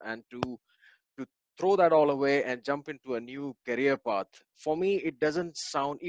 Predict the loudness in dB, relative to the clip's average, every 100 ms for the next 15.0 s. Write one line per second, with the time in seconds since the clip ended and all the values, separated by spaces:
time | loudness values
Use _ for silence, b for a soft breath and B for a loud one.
0 | -4 -2 -2 0 2 4 4 4 2 -4
1 | -8 -10 -16 -20 _ _ -16 -10 -8 -6
2 | -8 -8 _ 4 4 2 -4 -4 -4 -4
3 | -6 -4 -2 -2 -2 -4 -4 -8 -10 -8
4 | -4 -4 -4 -10 -8 -10 -12 -10 -6 -8
5 | -10 -4 -2 0 -2 -4 -10 -10 -10 -10
6 | -10 -12 -14 -20 _ -8 -6 -6 -8 _
7 | _ _ _ _ _ _ _ _ _ _
8 | _ _ -4 -2 -2 2 2 0 -2 -4
9 | -4 -2 0 -2 -6 -6 -6 -8 -8 -8
10 | -8 -8 -6 -6 -6 -6 -12 -8 -8 -8
11 | -16 -12 -12 -10 -14 -8 -4 -2 0 0
12 | -4 -10 -8 -8 -12 -16 -12 -12 -10 -12
13 | -10 -4 -4 -2 -8 -8 -12 -8 -4 -4
14 | -6 -20 _ _ _ _ _ -6 -6 -6